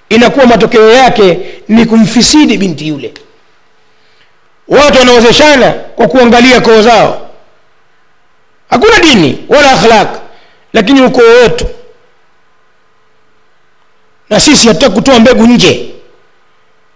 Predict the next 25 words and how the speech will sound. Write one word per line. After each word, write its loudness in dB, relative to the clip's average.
Lugha 0
hii 2
zipo, 0
tunaukinga 2
ukoo. 0
Unalazimisha 2
kumwozesha 2
mtu -2
katika 0
ukoo 0
wenu 4
kwa 0
ajili 2
ya 4
ukoo 2
tu, -8
pamoja 2
na 2
kwamba 2
tabia 2
zake 0
ni 2
mbaya, 2
dini 2
hana. 0